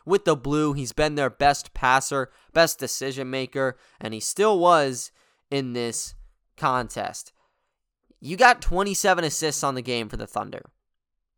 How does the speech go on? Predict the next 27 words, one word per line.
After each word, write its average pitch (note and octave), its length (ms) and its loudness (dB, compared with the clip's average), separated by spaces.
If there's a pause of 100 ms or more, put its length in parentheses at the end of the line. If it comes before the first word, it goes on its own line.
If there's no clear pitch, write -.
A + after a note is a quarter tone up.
(1200)
Good F#3 200 2
chunk F3 260 2
of C3+ 100 -6
'em A2 300 -2
were C3+ 180 -4
credited B2 600 -2 (360)
to B2+ 500 -4
Captain B2 500 0
Hook A2 260 -8
himself. G#2 680 -6 (880)
You A#2 200 -6
hope E3+ 320 4
against F3+ 380 0
the F3 80 -2
Lakers D#3+ 500 -2
he's C3+ 180 -6
able C#3 260 -2
to B2 280 -4 (280)
kinda D#3+ 240 0
drop C#3+ 360 4
into C3+ 220 -10
that B2+ 240 4
post-Hook D3 540 4
bucket C#3+ 300 2
yet C3+ 180 0
again, C3+ 460 -2 (320)
but F3+ 300 4